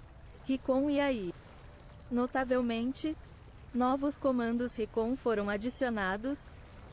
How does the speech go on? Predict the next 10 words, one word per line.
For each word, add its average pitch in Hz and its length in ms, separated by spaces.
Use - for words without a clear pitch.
que 254 100
serão 254 360
adicionados 240 840
às 202 140
configurações 220 960
readme 262 420
durante 226 460
o 240 40
word 226 320
testing. 180 600